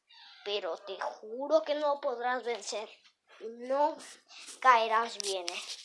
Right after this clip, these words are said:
Te lo juro. Ay, ay, ay, ay, ay, ay, ay, ay, ay. Ten cuidado,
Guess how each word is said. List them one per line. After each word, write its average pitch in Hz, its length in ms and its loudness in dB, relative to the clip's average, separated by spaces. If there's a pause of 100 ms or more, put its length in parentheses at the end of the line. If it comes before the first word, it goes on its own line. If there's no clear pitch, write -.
(100)
Te 233 220 2
lo 226 220 4
juro. - 520 -10 (2750)
Ay, 494 480 12
ay, 494 140 10 (160)
ay, 466 160 8 (220)
ay, 466 120 10 (320)
ay, 427 440 4
ay, 370 180 -4
ay, 359 260 -4
ay, 359 260 -6
ay. 339 360 6 (2250)
Ten 196 220 -6
cuidado, 277 960 6